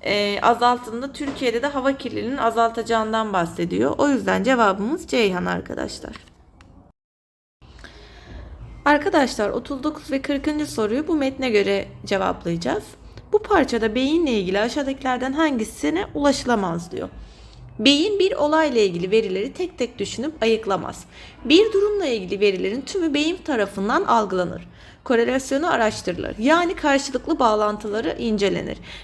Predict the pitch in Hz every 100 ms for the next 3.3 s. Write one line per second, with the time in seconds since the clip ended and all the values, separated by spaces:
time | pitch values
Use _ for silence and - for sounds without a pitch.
0 | - 202 196 247 269 330 480 453 381 220
1 | 208 190 196 208 302 240 269 339 - 208
2 | 208 262 294 302 - - 269 208 262 311
3 | - - -